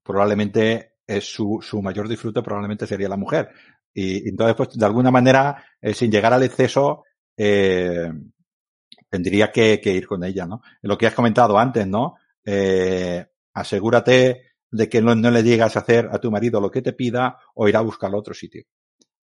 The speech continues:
¿no? Entonces, eh, yo, yo, yo más lo interpreto, creo, ¿eh? Vuelvo a re-, lo que te, lo que hemos dicho antes de la, eh, digo fulana por, o, o la, la lupa, la, la, la prostituta,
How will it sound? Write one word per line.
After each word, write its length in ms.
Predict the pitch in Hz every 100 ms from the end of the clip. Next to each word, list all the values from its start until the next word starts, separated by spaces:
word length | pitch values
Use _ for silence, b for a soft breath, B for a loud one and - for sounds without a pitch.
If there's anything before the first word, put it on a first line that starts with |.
| _ -
¿no? 220 | 101 110
Entonces, 600 | 113 101 107 120 120 113 -
eh, 240 | 104 98
yo, 160 | 95 127 120
yo, 480 | 110 139 165 160 _ B B _ -
yo 160 | 131
más 140 | 170 180
lo 80 | 165
interpreto, 760 | 135 120 123 127 156 165 - _ _ _
creo, 280 | 120 120
¿eh? 260 | 104 143 110
Vuelvo 260 | 90 104 110
a 100 | 110
re-, 220 | 104 104
lo 120 | 101
que 80 | 98
te, 140 | 107 104
lo 120 | 104
que 80 | 123
hemos 120 | 139
dicho 220 | 143 127
antes 240 | 117 139
de 120 | 120 104
la, 420 | 98 87 82 - _ _ _ _ _ _ -
eh, 520 | 90 85 85 87 90 92
digo 340 | 101 101 143
fulana 380 | - 117 123 143
por, 240 | - 101 _
o, 260 | 104 92 -
o 160 | 95
la, 200 | 95 90
la 100 | 98
lupa, 380 | 101 123 95 78
la, 180 | 90 90
la, 220 | 87 90 87
la 100 | 98
prostituta, 540 | - - 139 113 -